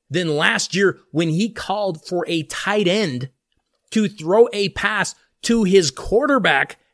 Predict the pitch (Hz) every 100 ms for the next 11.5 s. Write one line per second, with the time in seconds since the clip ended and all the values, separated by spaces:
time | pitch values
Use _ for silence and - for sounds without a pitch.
0 | _ 202 214 - 233 262 247 214 202 -
1 | 240 208 185 247 233 - _ - 185 185
2 | 147 131 208 190 196 - _ - 165 190
3 | 208 202 151 - - _ _ - 147 240
4 | 196 156 175 151 - - _ _ - 208
5 | 196 180 160 - 233 202 147 165 151 147
6 | 156 135 120 185 - - _ _ _ _
7 | - 226 233 - 214 277 359 - 123 107
8 | 175 - - - _ _ _ _ _ -
9 | 170 151 190 160 190 190 - 147 143 156
10 | 151 185 160 156 160 160 165 143 120 139
11 | 110 180 143 -